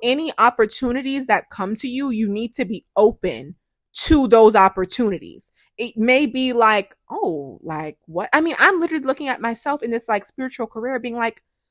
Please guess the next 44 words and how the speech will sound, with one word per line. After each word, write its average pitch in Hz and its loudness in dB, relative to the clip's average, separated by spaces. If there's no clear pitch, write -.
looking 359 2
at 247 -2
myself 240 -2
like, 247 -2
"Who - -2
are 392 4
you?" 240 4
<laughs> - 4
Who 403 8
are 240 8
you? 254 2
How 233 4
have 277 4
you 247 -4
gotten 226 2
to 254 -2
this 196 0
point? 277 -6
But 214 -2
it's 214 0
just 214 -2
like, 196 -6
I 151 -10
am 220 -8
not 147 -12
who 160 -4
I 170 -6
used 160 -12
to 453 -10
be, - -8
plain 180 -12
and 254 -8
simple. - -8
Plain 311 -6
and 285 -6
simple. 156 -12
I'm 180 -4
not 208 -6
who 202 -10
I 180 -6
used 175 -10
to - -16
be. 156 -14
So - -14